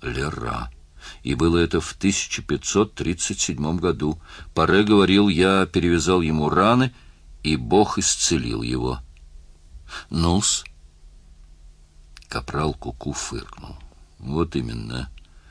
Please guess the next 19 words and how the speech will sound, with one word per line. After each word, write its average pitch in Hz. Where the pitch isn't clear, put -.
Скипидар, -
розовое 69
масло, 78
желтки. 69
А 98
сколько 110
чего 92
надо, 82
знаете?» 107
«Нет». 58
«Ясно, 80
нет, 73
приятель. -
А -
я 65
знаю. 60
И 64
мало 73
того, 67